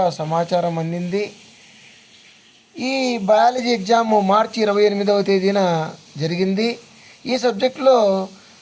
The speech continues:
సెకండ్ సెక్షన్లోని ఆరవ క్వశ్చన్, సిక్స్త్ క్వశ్చన్లో ఇంగ్లీష్ మీడియానికి అదేవిధంగా తెలుగు మీడియంలో వచ్చిన క్వశ్చన్ తేడా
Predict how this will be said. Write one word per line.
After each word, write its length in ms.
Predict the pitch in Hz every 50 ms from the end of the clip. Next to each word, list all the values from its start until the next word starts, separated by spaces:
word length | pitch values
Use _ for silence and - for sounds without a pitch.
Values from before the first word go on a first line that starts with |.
| - - -
సెకండ్ 340 | - 214 208 269 269 269 247 254
సెక్షన్లోని 760 | 254 - - 254 247 240 240 247 254 247 247 233 240 233 208 196 185 185 185 190 185 - - - - - - 170 196
ఆరవ 200 | 226 254 262 262 247 233 214 190 180 175 175 185 190 -
క్వశ్చన్, 340 | - 185 165 - 190 165 151 147 156 - - - - - - - - - -
సిక్స్త్ 240 | - - - - 262 262
క్వశ్చన్లో 480 | 247 233 240 233 233 233 247 247 233 214 190 180 180 185 - - - - - - - - - 180 202
ఇంగ్లీష్ 340 | 233 240 254 269 269 226 226 247
మీడియానికి 600 | 254 247 254 254 247 247 240 247 - - 254 262 269 277 - - - _ _ - - - 175
అదేవిధంగా 560 | 185 208 208 208 208 208 214 226 226 220 202 196 185 185 175 180 - - - - - - - - -
తెలుగు 260 | 196 208 226 247 254 254 254
మీడియంలో 560 | 254 254 233 254 247 240 240 240 247 247 247 240 233 - - - - - - - - - - - - - - - - -
వచ్చిన 300 | 196 196 - 240 233 226 214 196 185 175 170 165 170 - - - - - - - _ _ _ _ _ _ -
క్వశ్చన్ 360 | 220 226 226 285 294 285 262 220 196 - - - - - - - - - - - - - - - -
తేడా 280 | 170 180 202 220 220